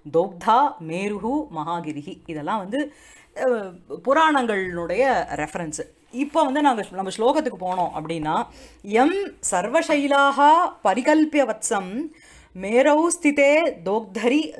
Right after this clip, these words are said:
தோஹதக்ஷே பாஸ்வந்தி ரத்னானி மகோஷதீஷ்ச பிருதூபதிஷ்டாம்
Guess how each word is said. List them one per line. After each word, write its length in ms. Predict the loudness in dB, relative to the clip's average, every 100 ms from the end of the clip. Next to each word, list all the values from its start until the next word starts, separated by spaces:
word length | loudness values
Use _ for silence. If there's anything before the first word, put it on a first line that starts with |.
| -6
தோஹதக்ஷே 840 | -2 0 2 0 -4 -4 -4 -4 -12 _ -20 _ -18 -2
பாஸ்வந்தி 680 | 2 2 0 0 2 2 2
ரத்னானி 640 | 0 -2 -4 0 0 0
மகோஷதீஷ்ச 1000 | 0 0 2 2 2 0 -2 -8 -4 -6 -6 _ -20 _ _
பிருதூபதிஷ்டாம் 1040 | -14 -4 -4 0 2 2 0 0 2 2